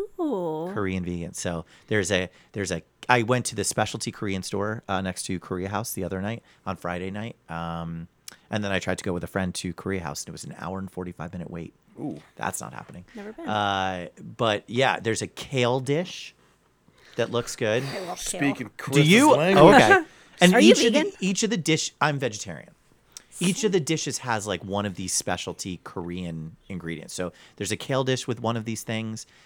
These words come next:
Speaker 2: There's a cucumber dish. Those are, like, the appies, even though it's not being served. It's family style. There's a dish called Angry Penne.
Speaker 3: Ooh, I'm in.
Speaker 2: I
Speaker 3: For
Speaker 2: want
Speaker 3: the
Speaker 2: that
Speaker 3: name,
Speaker 2: to
Speaker 3: I
Speaker 2: be
Speaker 3: like
Speaker 2: my
Speaker 3: that.
Speaker 2: drag name. Like,
Speaker 3: Angry
Speaker 2: that's
Speaker 3: Penne?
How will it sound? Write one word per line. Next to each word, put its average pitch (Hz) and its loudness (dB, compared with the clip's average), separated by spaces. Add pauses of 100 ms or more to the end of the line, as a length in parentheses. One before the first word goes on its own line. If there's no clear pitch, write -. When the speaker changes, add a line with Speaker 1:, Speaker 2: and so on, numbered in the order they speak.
(240)
Speaker 2:
There's 95 -2 (140)
a 95 -6
cucumber 107 -6
dish. 82 -12 (180)
Those 107 -6
are, 113 -4
like, 104 -6
the 101 -4
appies, 82 -6
even 110 -2
though 95 -2
it's - -12
not 85 -6
being - -16
served. - -12
It's - -16
family 76 -12
style. 82 -10 (480)
There's 117 2 (400)
a 123 0
dish 123 -2
called 104 -2 (100)
Angry 110 -2
Penne. 92 -6 (720)
Speaker 3:
Ooh, 92 -12
I'm 92 -10
in. 87 -12 (760)
Speaker 2:
I 143 2
Speaker 3:
For 156 2
Speaker 2:
want - 4
Speaker 3:
the 110 0
Speaker 2:
that - 2
Speaker 3:
name, 139 -2
Speaker 2:
to 110 0
Speaker 3:
I 90 -2
Speaker 2:
be 90 0
Speaker 3:
like 110 0
Speaker 2:
my 101 2
Speaker 3:
that. 90 -2
Speaker 2:
drag 87 0
name. 73 -8 (480)
Like, 107 4
Speaker 3:
Angry 120 -2
Speaker 2:
that's 107 8
Speaker 3:
Penne? 156 6